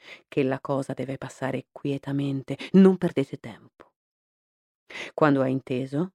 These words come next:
quando è disposta, bussate. La lettiga verrà nella stanza, fatela sedere in essa, ponetevi al suo fianco, tirate le cortine e venite qui. Io vi aspetto. Andrò innanzi, poi la lettiga, poi il signor curato.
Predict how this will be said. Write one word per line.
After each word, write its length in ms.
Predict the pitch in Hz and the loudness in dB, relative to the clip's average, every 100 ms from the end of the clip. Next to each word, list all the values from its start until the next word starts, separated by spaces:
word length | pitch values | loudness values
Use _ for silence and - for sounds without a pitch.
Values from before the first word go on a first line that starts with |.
| _ | _
quando 320 | 170 156 139 | 4 4 4
è 80 | 139 | -2
disposta, 760 | 135 - - - - - 139 - | -8 -12 -18 -18 -18 -6 -4 -4
bussate. 680 | - 147 - 127 131 - 127 _ _ | -4 -4 -4 -6 -6 -10 -14 _ _
La 140 | - 156 | 2 4
lettiga 360 | 135 - 139 | 4 0 2
verrà 220 | 139 135 143 | 2 2 0
nella 220 | 135 135 | 0 -4
stanza, 500 | - 127 127 - 131 - - | -10 -12 -12 -12 -14 -14 -18
fatela 400 | - 160 147 151 | 0 2 4 2
sedere 420 | 143 151 147 147 151 | 2 2 4 4 2
in 140 | 147 | 0
essa, 420 | 135 - - 127 - _ _ | -2 -4 -10 -10 -10 _ _
ponetevi 480 | - 139 139 135 139 | -2 2 2 2 0
al 80 | 135 | 0
suo 160 | - 139 | -2 -6
fianco, 460 | - 127 131 135 - - | -4 -4 -2 -6 -6 -6
tirate 480 | 156 151 147 - | -2 0 -2 -2
le 180 | 143 139 | -4 -4
cortine 640 | - 139 - - 127 135 | -4 -6 -6 -10 -4 -4
e 120 | 123 135 | -2 -6
venite 340 | 131 135 135 | -6 -8 -10
qui. 220 | - 113 _ _ _ _ _ _ - - | -12 -16 _ _ _ _ _ _ -14 0
Io 220 | 190 165 | 6 6
vi 80 | 165 | 4
aspetto. 540 | 143 - - - 120 _ _ _ _ _ _ _ _ _ | -6 -10 -12 -12 -12 _ _ _ _ _ _ _ _ _
Andrò 320 | - 170 165 175 | 4 4 6 2
innanzi, 460 | 151 135 131 131 | 2 0 -2 -4
poi 220 | - 156 156 | 0 0 2
la 140 | 160 | 0
lettiga, 440 | 151 - 135 127 - _ | 0 -2 -6 -6 -10 _
poi 240 | 147 139 156 | 0 0 0
il 100 | 143 | 0
signor 260 | 147 147 | 2 2
curato. 540 | - 143 135 123 117 | 0 -4 -4 -10 -18